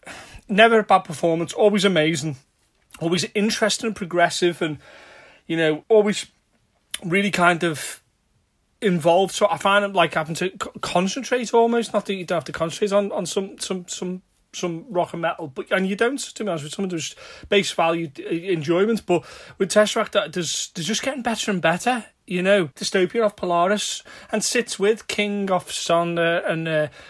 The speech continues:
a Nocturne off Altered State. It all sits together. They're just, you know, maybe kinda like they were the first kind of wave of that progressive sort of type of thing, and, uh, but they're just fabulous, fabulously entertaining, and it translates really well live.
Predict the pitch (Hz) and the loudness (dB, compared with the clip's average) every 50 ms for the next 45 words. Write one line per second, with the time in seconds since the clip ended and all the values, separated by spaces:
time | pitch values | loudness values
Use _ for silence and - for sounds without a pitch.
0 | - - 156 165 180 180 - - - - 180 175 175 170 165 - - - 175 170 | -16 -10 -4 -2 -2 -2 -2 -2 -4 -2 -2 0 0 0 -2 -2 -2 -2 -2 -2
1 | 170 - - 170 - - - 175 170 - 233 240 226 240 254 - - 220 - - | -2 -2 -6 -6 -4 -2 0 0 0 0 2 2 4 4 4 2 -2 -6 -6 -6
2 | - 175 190 190 202 196 - - - - - _ - 180 151 131 - 247 269 - | -6 -4 -2 -2 -2 -4 -6 -14 -20 -20 -14 _ -6 -6 -6 -6 -6 -6 -6 -6
3 | - - - - - - - - - - - - - - 339 202 185 180 170 156 | -8 -10 -14 -20 -20 -20 -18 -18 -18 -20 -20 -20 -16 -10 -4 -2 0 0 0 0
4 | - - - - - - - - - _ _ _ _ - 190 208 233 240 220 226 | -2 -8 -16 -20 -20 -20 -20 -20 -20 _ _ _ _ 0 2 2 2 2 0 -4
5 | 185 - 214 208 202 190 196 190 180 175 - - 190 190 185 175 180 175 - - | -2 0 2 2 2 2 2 2 2 2 2 0 0 0 0 0 -2 -4 -4 -2
6 | 185 175 170 - - - 180 175 175 170 151 165 170 175 196 214 214 196 208 202 | -2 -2 -2 -2 -6 -6 -4 -4 -4 -4 -2 -2 -2 -2 -2 -4 -6 -6 -6 -2
7 | - 202 175 - - - 160 - 185 185 170 147 - - 185 165 156 - - 175 | -2 -4 -4 -4 -10 -12 -10 -6 -2 -2 -2 -2 -4 -6 -8 -8 -8 -8 -6 -4
8 | 170 156 - - 165 156 156 156 - - 165 160 - - 147 - - 190 196 202 | -4 -4 -6 -6 -8 -8 -8 -10 -12 -10 -10 -10 -10 -10 -10 -4 -2 -2 -2 0
9 | 208 202 196 196 - - 160 - - 185 - 208 202 - - 254 233 - - - | 0 -2 -2 -4 -4 -10 -10 -8 -8 -6 -2 -2 -2 -2 -2 -4 -6 -6 -8 -8
10 | - 180 165 170 180 202 220 220 214 214 196 - - - - - - - - - | -4 -4 -2 -2 -2 0 2 2 2 2 0 0 -6 -8 -10 -16 -20 -20 -20 -14
11 | - - 185 180 185 185 - 196 185 190 156 - - - 180 170 165 170 165 156 | -6 -2 -2 -2 -2 -2 -2 -4 -2 -2 -4 -6 -6 -6 -4 -2 -2 -2 -2 -4
12 | - 151 - - 156 165 180 202 196 - - - - - - - 180 196 190 - | -8 -6 -2 -2 0 0 0 -2 -4 -6 -8 -16 -20 -16 -8 -6 -4 -4 -4 -2
13 | - 214 214 240 247 226 240 240 196 - 196 190 202 202 196 185 196 180 180 170 | -2 -2 -2 -2 0 -2 -2 -2 -2 -4 -2 -2 0 0 2 4 4 4 4 4
14 | 160 156 151 151 165 180 202 220 226 226 - - | 2 2 4 4 4 4 4 2 2 0 -4 -8